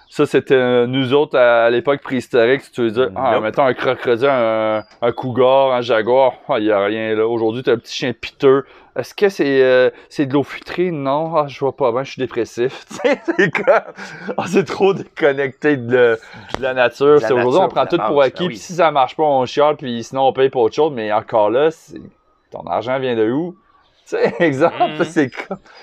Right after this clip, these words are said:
Speaker 2: Mm.
Speaker 1: work your ass off, buddy. <laughs> Tu vas voir te reconnecter au stress, là, de la bonne façon, euh, va régler bien les problèmes.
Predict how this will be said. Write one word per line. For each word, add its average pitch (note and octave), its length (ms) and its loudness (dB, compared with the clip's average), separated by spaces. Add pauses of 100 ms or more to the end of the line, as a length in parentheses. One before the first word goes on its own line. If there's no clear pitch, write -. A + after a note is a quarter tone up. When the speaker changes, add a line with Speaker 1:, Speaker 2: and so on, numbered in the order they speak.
(260)
Speaker 2:
Mm. C#3 200 -10
Speaker 1:
work - 200 0
your E3+ 140 0
ass G3+ 280 0
off, D3+ 220 2
buddy. D3+ 420 2
<laughs> - 40 -8 (1040)
Tu - 100 -4
vas D3 40 6
voir F#3 180 2
te F3+ 60 0
reconnecter D3+ 640 2
au D#3+ 160 2
stress, D3 720 -2
là, C#3+ 240 0
de B2+ 80 -4
la A2 100 4
bonne C3 220 0
façon, C3+ 840 0
euh, G#2+ 480 2
va A2 140 2
régler A#2 320 2
bien C#3 100 0
les C#3 100 2
problèmes. A#2 580 -2